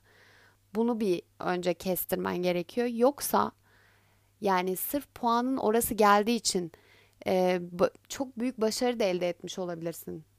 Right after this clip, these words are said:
bu arada. Sınavda gerçekten derece yapmış olabilirsin. İlk yüzde olabilirsin. Yani sırf bunu kazandın diye gidip tıp yazıp doktor olmak zorunda değilsin. Yani istemiyorsan eğer.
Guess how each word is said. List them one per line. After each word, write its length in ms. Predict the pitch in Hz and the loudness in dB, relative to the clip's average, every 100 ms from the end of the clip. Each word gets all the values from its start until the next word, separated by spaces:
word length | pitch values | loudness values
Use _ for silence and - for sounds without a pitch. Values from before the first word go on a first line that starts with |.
| _ - | _ -10
bu 100 | 180 | -6
arada. 300 | 180 170 165 - _ _ _ _ _ _ _ _ | -6 -6 -8 -12 _ _ _ _ _ _ _ _
Sınavda 380 | - 226 202 202 | -6 0 0 0
gerçekten 640 | 214 214 220 220 220 214 190 | 0 -2 -4 -6 -6 -4 -2
derece 340 | 185 185 196 | -2 -2 -2
yapmış 380 | 214 214 208 214 | -2 -4 -8 -8
olabilirsin. 720 | 196 190 190 185 - 190 190 _ _ _ | -6 -6 -8 -10 -10 -10 -10 _ _ _
İlk 220 | - 254 - | -8 -6 -6
yüzde 340 | 208 214 196 240 | -6 -4 2 4
olabilirsin. 840 | 262 226 214 202 196 - 190 196 _ - _ _ _ - - | 4 0 -2 -4 -4 -6 -6 -8 _ -20 _ _ _ -14 -4
Yani 440 | 202 208 226 240 | 0 2 0 -4
sırf 320 | - - 294 - - | -8 -8 -10 -10 -10
bunu 240 | 240 262 | -6 -6
kazandın 580 | - 240 240 247 254 285 | -4 -4 -2 -2 -4 -4
diye 120 | 269 | -4
gidip 260 | 220 226 262 _ _ - | -4 -6 -8 _ _ -10
tıp 260 | 285 277 240 | -8 -2 0
yazıp 360 | 233 240 - | 0 -4 -4
doktor 320 | 208 - 247 | -6 -4 -2
olmak 340 | 247 247 254 - | -2 -2 -6 -4
zorunda 440 | 233 233 233 233 | -4 -2 -4 0
değilsin. 480 | 370 330 - 196 175 - - _ _ | 2 2 0 -4 -4 -12 -20 _ _
Yani 220 | - 185 | -6 -4
istemiyorsan 800 | - 185 - 233 233 180 175 180 | -4 -6 0 0 0 -2 -4 -8
eğer. 280 | 175 180 180 | -6 -8 -10